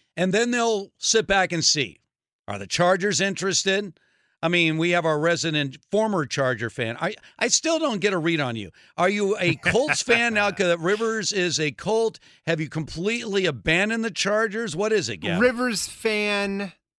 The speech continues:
Speaker 2: uh, so Colts fan for twenty twenty,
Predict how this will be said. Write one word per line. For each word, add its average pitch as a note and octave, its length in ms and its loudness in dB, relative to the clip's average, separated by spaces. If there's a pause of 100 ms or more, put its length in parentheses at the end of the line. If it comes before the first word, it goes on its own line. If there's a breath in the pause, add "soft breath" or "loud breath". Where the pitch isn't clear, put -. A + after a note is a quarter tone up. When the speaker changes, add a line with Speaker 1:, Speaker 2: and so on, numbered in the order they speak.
Speaker 2:
uh, C#3+ 380 0
so C#3+ 240 -4
Colts F#3 320 -4
fan F3 240 -4
for D3 140 -12
twenty D#3 340 -6
twenty, F#3+ 640 -8